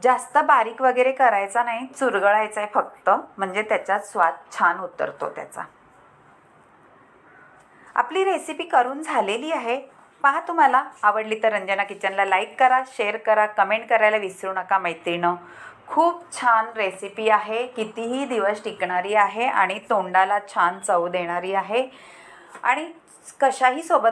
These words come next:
खाऊ शकता तुम्ही ही रेसिपी आहे. झालेली आहे आणि मी एका बाउलमध्ये साठवणीसाठी ठेवलेली आहे.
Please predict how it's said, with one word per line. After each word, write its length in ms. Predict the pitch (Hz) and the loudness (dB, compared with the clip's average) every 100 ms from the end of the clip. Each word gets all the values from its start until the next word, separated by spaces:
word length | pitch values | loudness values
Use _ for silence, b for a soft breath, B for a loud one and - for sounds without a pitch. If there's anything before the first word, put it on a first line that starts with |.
| 226 | 0
खाऊ 220 | - 170 | -2 -2
शकता 380 | 175 160 - 160 | -2 -6 -2 0
तुम्ही 320 | 156 156 156 | 0 -6 -10
ही 240 | 165 160 165 | -12 -12 -8
रेसिपी 560 | 147 127 - 135 143 | -8 -10 -16 -16 -8
आहे. 280 | 147 135 - b b b _ | -8 -8 -16 b b b _
झालेली 560 | 180 254 277 277 330 370 | -2 0 0 -4 -4 0
आहे 380 | 370 285 285 381 - - | 0 0 -4 -6 -12 -2
आणि 240 | 208 208 | 0 0
मी 440 | 269 233 214 269 - b b | -6 -10 -10 -12 -16 b b
एका 280 | - 190 214 | -8 0 0
बाउलमध्ये 680 | 208 185 170 196 196 185 202 | 2 2 2 0 -4 -4 -6
साठवणीसाठी 920 | - 214 - - 170 180 185 151 - | -2 -2 -2 -4 -8 -8 -8 -8 -8
ठेवलेली 640 | 180 262 139 131 139 151 156 | -6 -4 -4 -6 -12 -8 -10
आहे. 260 | - 143 | -10 -14